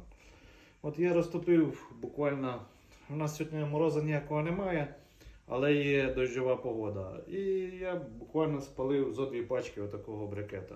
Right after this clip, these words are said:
дві-три. Не рахував точно, тому що, ну, як, зверніть, от, от мішок, е, є пачки деякі порвані, і ми просто зібрали от такий мішечок. От це десь тут в мішку цьому один мішок.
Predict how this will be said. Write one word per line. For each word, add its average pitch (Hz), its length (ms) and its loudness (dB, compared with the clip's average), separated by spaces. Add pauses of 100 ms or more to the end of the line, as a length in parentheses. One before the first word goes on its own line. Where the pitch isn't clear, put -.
(140)
дві-три. 110 760 -4 (720)
Не 147 120 0
рахував 170 520 2
точно, 175 480 0 (260)
тому 147 200 -2
що, 143 300 0 (220)
ну, 240 160 0
як, 160 100 4 (880)
зверніть, 123 420 -12 (120)
от, - 180 -6 (600)
от 143 200 -2
мішок, 220 360 6 (920)
е, 139 300 2
є 180 160 8
пачки 165 400 4
деякі 147 400 8
порвані, 180 640 4
і 285 60 2
ми 311 140 4
просто 226 320 0
зібрали 151 400 8
от 123 140 -2
такий 131 300 -2
мішечок. 101 580 -8
От 180 180 -8
це 202 80 -2
десь 170 180 0
тут 156 240 -4
в - 200 -14
мішку 127 300 -6
цьому 113 440 -6
один 135 300 -4
мішок. 92 400 -12